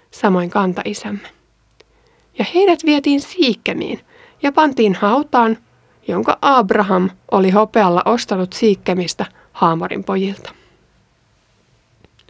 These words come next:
Yhä lähemmäs tuli se aika,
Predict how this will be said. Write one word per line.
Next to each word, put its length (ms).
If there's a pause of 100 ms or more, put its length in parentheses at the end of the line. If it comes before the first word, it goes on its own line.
(600)
Yhä 280
lähemmäs 560 (140)
tuli 240
se 160
aika, 440